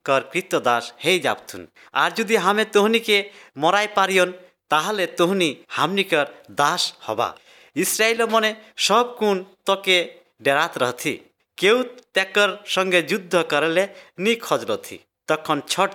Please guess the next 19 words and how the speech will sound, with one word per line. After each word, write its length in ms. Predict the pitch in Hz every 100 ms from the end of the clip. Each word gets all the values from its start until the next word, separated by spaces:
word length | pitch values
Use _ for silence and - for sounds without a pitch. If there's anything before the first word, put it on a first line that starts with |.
| -
ছুয়া 300 | 151 147 123 - -
দাউদ 320 | 104 147 156 156 -
কহলেন, 360 | 107 107 131 101 - _ _ -
"কে 140 | 170
এই 280 | 220 - 190
পলিষ্টীয় 640 | 190 165 190 - - 165 170 - _ -
এতেই 520 | 180 - 226 226 190
বড় 340 | 180 208 190 - -
ঈশ্বরকর 680 | 151 - - 208 180 190 175 - - _ _ -
ঠিনা 360 | 180 170 151 - - _ -
কহিলা? 360 | 135 147 160 190 - _ _ _ _ -
জীবন্ত 420 | 127 185 226 214
ঈশ্বরকর 600 | 202 - 254 247 226 190 - -
বাহিনীকে 720 | 113 143 202 226 214 175 165 - _ _ _ 107
ডর 300 | 104 170 185 - -
দেখায় 380 | 101 147 170 170 - _ -
ঠিক 280 | - 254 185
নি 200 | 139 107 - -
লাগে।" 300 | 104 104